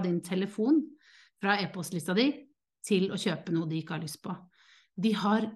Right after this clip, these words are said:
lyst når de først kjøper, og, eh, de vil faktisk mest sannsynlig glede seg over det kjøpet.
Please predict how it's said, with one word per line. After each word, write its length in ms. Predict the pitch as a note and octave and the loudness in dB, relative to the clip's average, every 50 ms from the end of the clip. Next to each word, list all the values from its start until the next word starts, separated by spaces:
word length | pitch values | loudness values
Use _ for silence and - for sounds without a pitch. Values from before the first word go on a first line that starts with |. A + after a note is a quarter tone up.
| - _ _ - | -14 _ _ 0
lyst 480 | F#3 A3+ C4 - - - - - - - - | 2 2 4 2 2 -6 -10 -12 -16 -8 -4
når 160 | F#3+ E3 D#3 E3+ | -2 -2 -2 -2
de 80 | D#3 | -4
først 300 | - E3+ D3 - - - - | -4 -6 -8 -8 -8 -8 -10
kjøper, 440 | F3+ D#3+ D3 - - F#3+ G#3 A3+ A3 - - - - - _ _ _ - F#3 | -8 -10 -10 -6 -2 -2 -2 -2 -4 -12 -18 -20 -20 -20 _ _ _ -4 0
og, 300 | F3+ F3+ F3+ G3 F#3+ F#3 - - - _ _ _ _ _ _ _ - | 2 2 2 2 0 -4 -10 -18 -20 _ _ _ _ _ _ _ -8
eh, 600 | - F3 F3 E3+ E3+ F3 F3 F3 E3+ F3 F#3 G3+ G#3+ | -4 -2 0 0 0 0 0 0 0 -2 -2 -4 -6
de 480 | - F3 D#3+ E3+ E3+ F3 F#3 G3 - - F3+ | -6 -4 -2 0 2 2 2 2 0 -4 -2
vil 160 | F3 F3 F3+ E3 | -2 -2 -2 -2
faktisk 720 | - - D#3+ D3 - - - F3+ G#3 G#3 - - - - - _ _ _ - G#3 | -4 -6 -8 -8 -8 -6 -2 -2 -2 -2 -4 -10 -14 -18 -20 _ _ _ 2 6
mest 340 | A#3 C4+ F4+ F4 - - - | 6 6 6 6 2 -4 -2
sannsynlig 480 | - F#4 D#4+ D#4 D4 C4 C4 D4+ C#4+ A3+ | 2 4 6 8 8 10 10 8 8 6
glede 300 | A3+ A#3 G3+ E3 D3+ D#3 | 6 4 4 2 0 -2
seg 160 | - F3+ D#3+ | -2 -2 0
over 280 | D#3 D#3 D#3 F3 F#3 F3 - - | 0 0 0 0 -2 -2 -2 -4
det 220 | F3 D3+ E3+ D#3+ E3+ F3 | -4 -4 -2 -2 -4 -4
kjøpet. 460 | - - F#3 D#3+ C#3+ - - - E3 | -4 -6 -6 -8 -8 -10 -6 -6 -6